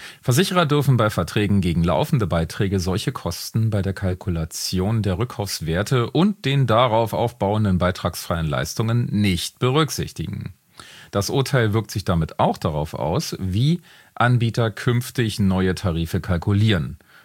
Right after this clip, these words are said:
und bringt neue Risiken für Tarife im Bestand.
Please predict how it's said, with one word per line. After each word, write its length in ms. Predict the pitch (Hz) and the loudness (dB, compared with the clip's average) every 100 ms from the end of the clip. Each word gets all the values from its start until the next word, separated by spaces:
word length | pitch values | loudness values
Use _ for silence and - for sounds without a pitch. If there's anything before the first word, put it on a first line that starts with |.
| _ _ | _ _
und 380 | 104 104 117 - | 0 2 0 -2
bringt 360 | 107 110 104 | 0 0 0
neue 320 | 95 87 92 95 | 0 2 2 2
Risiken 540 | 82 80 78 90 98 | 0 -2 0 2 2
für 180 | - 117 | 0 -2
Tarife 560 | - 101 80 73 - | 0 0 -2 -4 -4
im 260 | 90 90 95 | -2 0 0
Bestand. 960 | 104 117 - - 113 73 - - - | 0 -2 -4 -2 0 0 -6 -10 -12